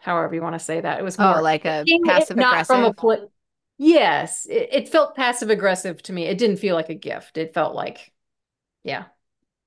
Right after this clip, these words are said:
Speaker 1: passive. As far as best gift, okay, Pats, I remember,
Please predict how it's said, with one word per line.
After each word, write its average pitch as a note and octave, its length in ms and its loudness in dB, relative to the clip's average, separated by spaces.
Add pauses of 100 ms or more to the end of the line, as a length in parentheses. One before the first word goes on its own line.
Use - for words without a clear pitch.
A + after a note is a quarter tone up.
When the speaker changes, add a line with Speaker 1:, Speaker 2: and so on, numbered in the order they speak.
(280)
Speaker 1:
passive. - 260 -18 (520)
As - 80 -20
far C4 220 4
as G#3+ 120 0
best D#3+ 500 -4
gift, F4 460 -6 (280)
okay, G#3 440 0
Pats, G#3+ 280 2
I G#3+ 100 0
remember, G#3+ 1000 -2